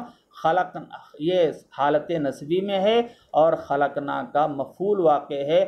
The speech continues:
और मफूल क्या होता है? मंसूब होता है। और मातूफ अलैह और मातूफ का इराब एक होता है। जब समावातिन हालत नसब में है तो अर्जाब का अत्फ किया गया है समावातिन पर, अर्जा भी हालत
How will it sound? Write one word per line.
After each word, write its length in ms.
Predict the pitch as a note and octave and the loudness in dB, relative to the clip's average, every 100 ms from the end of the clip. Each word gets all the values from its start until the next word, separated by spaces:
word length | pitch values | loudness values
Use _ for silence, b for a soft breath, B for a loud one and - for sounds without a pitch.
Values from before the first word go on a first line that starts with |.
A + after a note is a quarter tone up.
| B B | B B
और 160 | D3 C#3+ | 0 2
मफूल 420 | C#3 - F3+ A#3+ | -2 -4 -2 -2
क्या 180 | - D#3+ | 0 2
होता 420 | D3 C3+ C3+ C3 B2 | 2 0 -2 -2 0
है? 180 | F3+ | -2
मंसूब 440 | C#3+ A#2+ A#2+ C#3+ A#2 | -4 -10 -10 -12 -12
होता 180 | - - | -16 -18
है। 20 | - - _ _ _ _ _ _ _ b b b - | -16 -16 _ _ _ _ _ _ _ b b b 2
और 360 | F3 G#3+ A#3+ G3+ D3+ D3+ - - | 4 6 4 0 -4 -8 -14 -14
मातूफ 680 | C3 D#3 F#3 F#3 G#3+ A3 - | -2 0 2 0 -2 -4 2
अलैह 240 | E3 F#3 A3 | 4 4 2
और 240 | E3 D3+ C#3+ | 2 0 0
मातूफ 600 | D3 C#3+ F3+ A#3 A#3+ - | 0 0 0 -2 -2 0
का 100 | E3 D3 | 0 2
इराब 360 | C#3+ C3+ C3 C3 | 2 2 2 -2
एक 180 | C3+ - | -6 -6
होता 320 | C3+ C#3 D3 | -4 2 4
है। 260 | D#3 F#3+ G3 B B | 4 0 -2 B B
जब 160 | C3+ D#3+ | 0 0
समावातिन 840 | D#3+ D#3+ E3 D#3+ D3 D3+ D3+ A#3+ | 0 0 4 4 4 2 0 -4
हालत 340 | D#3+ E3+ F3 E3+ E3+ | -2 0 0 -2 -4
नसब 300 | D3+ D3 D3+ | -4 -2 -2
में 300 | C#3+ C#3+ C3+ | -2 -4 -4
है 200 | C3+ E3 F#3 B _ | 0 0 0 B _
तो 60 | - - E3 | -8 -2 0
अर्जाब 680 | E3 D#3 D3 G3+ G3 - - | 2 0 2 2 2 0 0
का 120 | E3 D#3+ - | 0 0 -2
अत्फ 220 | G#3+ - | -4 -4
किया 300 | - F3+ F3 E3 | -14 -2 0 2
गया 200 | D#3+ D#3+ | 0 0
है 100 | D3+ | -2
समावातिन 680 | D#3+ D3 C#3+ C#3 C3+ C#3+ C3+ | -4 -2 0 2 0 -4 -8
पर, 160 | C3 D#3 | -2 -2
अर्जा 500 | - D3+ D3+ E3 A3 | 0 0 2 2 0
भी 160 | G3+ | -2
हालत 300 | D3+ D3 C#3+ | -2 0 0